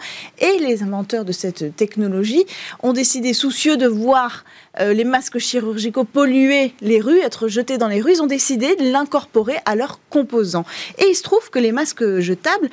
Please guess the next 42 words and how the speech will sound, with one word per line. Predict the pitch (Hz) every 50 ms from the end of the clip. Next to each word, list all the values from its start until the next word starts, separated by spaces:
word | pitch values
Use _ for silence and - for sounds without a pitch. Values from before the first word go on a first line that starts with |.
| - - -
ils | 247
sont | 233 - 254 240
faits | - 311
de | 247 -
plastique, | - 196 196 - - - 302 - - - - - -
évidemment, | - 220 196 214 196 208 196 190 208 240 302
et | 294 254
un | 226 226
plastique | - 233 226 - - 302 -
qui | - 240 202
peut | - - 330 381
se | 370 - 269
substituer | - - - 277 - - - - 294 262 226 - - 226 254 - -
ici | - 220 - - - 269 294 392 - - - - - - - -
à | 208 208
la | 220 233
résine | 220 226 226 202 226 285 359 339 - _ _ _ _ _ _ _ -
époxy, | 339 330 - 240 214 - - - - - 202 226 - - - - - - - - - -
euh, | 190
la | 190 190 196
résine | 196 202 202 220 277 285
qui | - 226
va | 202 214
servir | - - - 247 226 233 269 330 349 320 240
à | 220 214
lier | 208 202 208 208 226 277
tous | - - - 226
les | 202 202
composants. | 190 - 190 180 - - 165 156 - 151 156 156 - - - - - -
Alors, | - 240 233 233
grâce | 220 - 381 - -
à | 349
cet | - - 269 - - 214
usage, | 190 196 190 202 262 277
la | 262 247
société | - 220 208 - 240 220 - 294
économise | 277 - 254 226 247 254 285 - - -
trente | - - - 339 359 381 - - - _
à | - -
cinquante | - - - - - 349 339 320 311 - - 202 311 - - - -
pour | - 220 - -
cent | - 208 196 240